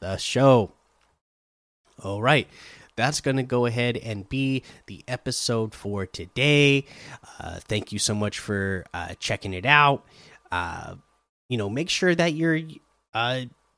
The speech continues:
checking in with those L T Ms, you know, with this new menu. I think it's a really great way to discover all the different game modes. And if you find a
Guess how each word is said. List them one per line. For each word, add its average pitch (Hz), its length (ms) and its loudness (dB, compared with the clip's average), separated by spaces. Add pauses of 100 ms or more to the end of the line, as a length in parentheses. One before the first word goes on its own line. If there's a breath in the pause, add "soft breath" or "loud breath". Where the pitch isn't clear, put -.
(360)
checking 175 320 -2
in 175 200 4
with 160 200 -2
those 160 320 0
L 160 180 -2
T 170 340 -2
Ms, 147 200 -2
you 127 40 0
know, 123 60 4
with 139 160 -2
this 139 220 0
new 139 120 4
menu. 143 400 4
I 117 80 4
think 135 200 0
it's 123 160 -2
a 117 40 -2
really 123 520 2
great 120 320 2
way 123 160 0
to 120 100 -8
discover 123 600 0 (420 loud breath)
all 120 240 4
the 123 80 0
different 127 400 -2
game 123 240 4
modes. 120 440 2
And 117 300 -2 (260 loud breath)
if 123 200 -6
you 127 40 -6
find 123 440 2
a 113 100 -2